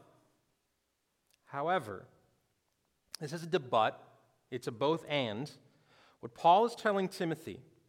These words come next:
is that the real problem that everyone has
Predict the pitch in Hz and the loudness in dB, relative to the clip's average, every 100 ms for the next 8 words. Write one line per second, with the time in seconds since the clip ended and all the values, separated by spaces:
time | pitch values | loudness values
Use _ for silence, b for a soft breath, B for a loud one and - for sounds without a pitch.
0 | _ _ _ _ _ _ _ _ _ _ | _ _ _ _ _ _ _ _ _ _
1 | - 143 190 180 - - _ - 120 180 | -8 0 2 2 -4 -20 _ -12 2 2
2 | 151 151 233 269 269 - 226 233 202 175 | 2 0 4 6 4 6 8 10 10 6
3 | 151 170 185 220 247 226 220 196 220 151 | 4 4 4 4 4 6 4 6 6 6
4 | 113 170 - - | 2 -4 -8 -10